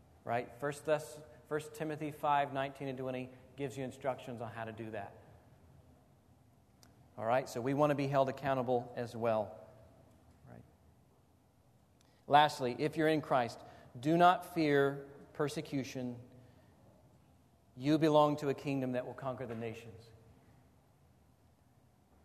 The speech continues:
Taking a stand against the world's idols will lead others to mock you and persecute you and make life miserable for you. You might have to take, you, you might have to make choices one day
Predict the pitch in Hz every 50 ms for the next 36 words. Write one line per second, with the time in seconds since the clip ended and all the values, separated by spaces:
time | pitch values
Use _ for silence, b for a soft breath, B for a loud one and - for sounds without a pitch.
0 | _ _ _ _ - 165 165 165 190 175 175 165 - - - 160 165 165 165 165
1 | 160 147 147 156 160 151 - 139 123 139 143 131 135 151 156 156 160 160 156 160
2 | 151 147 143 143 139 139 135 117 120 117 147 165 175 175 170 170 165 160 156 147
3 | 147 147 143 139 - - 123 120 123 139 160 175 170 - - 175 165 170 170 165
4 | 165 B B B B - 127 - - - 196 190 190 196 180 - - 185 180 170
5 | 160 156 160 156 156 147 - - - 143 135 131 139 143 156 151 156 147 143 139
6 | 135 131 - - - 143 147 175 180 156 143 151 147 127 131 123 113 - - 135
7 | 127 120 120 113 117 117 B B B B B B - 156 185 202 208 214 208 185
8 | 175 190 196 190 - - 165 147 - 196 190 180 175 B B B B - 180 202
9 | 247 269 - 220 202 214 262 254 226 214 208 208 208 190 175 185 185 180 180 -
10 | - - - 208 240 254 240 - 208 190 165 143 131 143 135 147 147 143 139 131
11 | 131 123 123 127 151 165